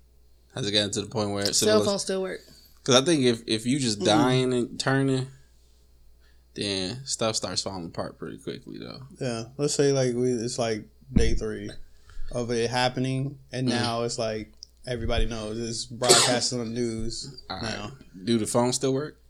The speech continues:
Speaker 1: T V still work? Internet still work?
Speaker 2: I wanna say yeah, but it depends on what y'all say.
Speaker 3: I'll say no. They, it,
Speaker 1: How fast
Speaker 3: it
Speaker 1: do you think
Speaker 3: just,
Speaker 1: it takes?
Speaker 3: it just
Speaker 1: You
Speaker 3: got
Speaker 1: know,
Speaker 3: shut off.
Speaker 1: in most, most movies, you know,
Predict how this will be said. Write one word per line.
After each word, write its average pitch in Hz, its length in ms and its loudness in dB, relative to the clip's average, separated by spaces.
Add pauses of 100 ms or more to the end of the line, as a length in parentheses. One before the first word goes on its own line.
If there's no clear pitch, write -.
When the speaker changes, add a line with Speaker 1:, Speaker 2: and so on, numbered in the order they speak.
Speaker 1:
T 127 140 -4
V 123 120 -4
still 127 200 -4
work? 135 200 -6 (420)
Internet 123 260 -2
still 123 200 -6
work? 131 220 -8 (2250)
Speaker 2:
I 180 60 -4
wanna 185 200 0
say 180 180 -6
yeah, 175 240 -4
but 180 200 -6
it 175 140 -6
depends 170 320 -8
on 175 120 -8
what 170 140 -10
y'all 185 200 -10
say. 180 280 -14 (1200)
Speaker 3:
I'll 151 100 -2
say 151 140 -2
no. 123 380 -4
They, 123 280 -2
it, 123 240 -6
Speaker 1:
How - 80 0
fast 226 280 4
Speaker 3:
it - 20 4
Speaker 1:
do 139 80 4
you - 80 4
think 170 120 4
Speaker 3:
just, 160 160 2
Speaker 1:
it 170 40 6
takes? 147 300 0
Speaker 3:
it 147 140 0
just 139 220 2
Speaker 1:
You 131 60 -2
Speaker 3:
got 139 100 2
Speaker 1:
know, 135 60 0
Speaker 3:
shut 131 240 0
off. 120 300 -2
Speaker 1:
in 147 140 -8
most, 170 380 -4
most 147 480 -10
movies, 143 580 -4
you - 100 -6
know, 127 160 2